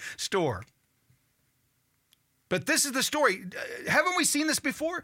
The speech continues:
What happened with Ca-, uh, what was it, uh, Blasey Ford? Was it Catherine Blasey Ford?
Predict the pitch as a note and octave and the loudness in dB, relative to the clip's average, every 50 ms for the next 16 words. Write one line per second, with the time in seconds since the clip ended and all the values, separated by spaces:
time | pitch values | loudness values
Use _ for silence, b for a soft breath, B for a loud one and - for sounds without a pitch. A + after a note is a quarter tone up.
0 | B B B D#4 E4 D#4 D4+ D4 C#4+ C#4+ A#3+ F#3+ - - A#3 C4+ C4+ D4 B3 A3 | B B B 2 4 4 4 4 4 2 0 0 0 0 0 2 2 2 0 2
1 | F#3 F3+ G3 A3+ B3 C#4 C4 A#3 - F#3+ C3+ - F3+ E3+ D#3+ D#3 D#3 D3+ D3 C#3+ | 2 2 2 2 2 2 2 0 0 -2 0 2 4 4 4 6 4 4 4 4
2 | C#3+ C#3+ D#3+ - E3 C#3 E3+ A3 A3+ A3 F3 G#3 F#3 - - G3 F3+ C3 F#2+ E2+ | 2 0 -2 -6 -4 0 2 4 4 4 2 0 -2 -2 0 0 0 0 0 -4
3 | - F#2 - - _ _ _ _ - C#3+ C#3+ E3 A2+ - F#3 G#3+ A3 - G#3+ G3 | -8 -16 -20 -20 _ _ _ _ -10 -8 -8 -6 -2 0 0 0 0 0 -2 -4
4 | D3 C3 D#3 F#3+ F#3+ D3 G#3 F#3 - F3 F#3 G#3 B3 - | -2 0 0 0 0 0 -2 -4 -4 -4 -4 -4 -4 -6